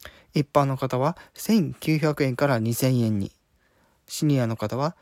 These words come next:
千二百円から千三百円に、レイトショーは千四百円から千五百円に、そしてファーストデイは千二百円から千三百円、同じく木曜サービスデイも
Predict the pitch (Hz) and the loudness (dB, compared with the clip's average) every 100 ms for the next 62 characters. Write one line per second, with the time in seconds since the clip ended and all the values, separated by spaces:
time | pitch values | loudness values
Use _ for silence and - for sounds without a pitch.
0 | _ - 185 190 147 135 135 147 139 143 | _ -4 0 0 0 -4 -2 -2 -2 -2
1 | 139 131 151 175 170 - 175 160 117 - | -2 0 2 2 0 -2 0 0 -2 -4
2 | 135 175 175 139 101 104 - _ _ _ | -2 0 0 -2 -2 -4 -8 _ _ _
3 | _ _ _ - 135 147 147 127 117 104 | _ _ _ -2 0 0 0 0 2 2
4 | - _ _ - 175 156 127 147 165 151 | -2 _ _ -4 -2 0 -2 -4 -2 -2
5 | 170 147 135 110 110 - - 170 175 120 | 0 -2 0 -2 -2 -8 -4 0 0 0
6 | 113 185 - 127 107 - - _ - - | 0 0 0 -2 -2 -8 -12 _ -20 -20
7 | - - _ 135 - 117 - _ _ - | -20 -20 _ -6 -2 -4 -4 _ _ -4
8 | 139 131 - 113 104 113 143 - - - | 0 0 0 -2 -2 0 -2 -4 -14 -20
9 | - - 160 131 107 117 135 127 - 113 | -18 -2 0 0 -2 -2 0 -2 -2 -4
10 | 90 85 - 117 170 190 _ - - 151 | -2 -6 -8 0 0 0 _ -16 -2 0
11 | 127 - 120 120 110 98 104 _ _ _ | 0 0 -2 -2 -2 -4 -8 _ _ _
12 | _ - 117 104 101 160 196 - - _ | _ -2 -2 -2 0 0 0 -4 -20 _
13 | 113 - 165 175 123 - - 120 113 107 | -6 0 4 4 2 -4 -6 -2 0 -2
14 | - 113 107 151 | -2 -2 0 -2